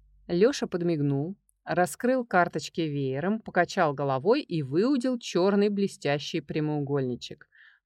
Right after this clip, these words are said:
повернул к себе задание. Сначала на его лице появилось растерянное выражение.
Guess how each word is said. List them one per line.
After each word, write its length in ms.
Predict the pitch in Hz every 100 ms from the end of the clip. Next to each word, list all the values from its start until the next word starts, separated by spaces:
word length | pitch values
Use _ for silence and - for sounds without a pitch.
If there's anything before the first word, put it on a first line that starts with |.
| -
повернул 480 | 180 175 175 175 151
к 60 |
себе 260 | - 160 151
задание. 720 | 147 131 127 123 139 185 240 _ _ _ _ -
Сначала 540 | - 185 - 269 302
на 80 | 262
его 260 | 240 202
лице 400 | 185 165 - 254
появилось 640 | 277 196 170 165 247 240 -
растерянное 760 | 151 143 - 170 226 226 226
выражение. 800 | 202 196 190 170 147 127 117 131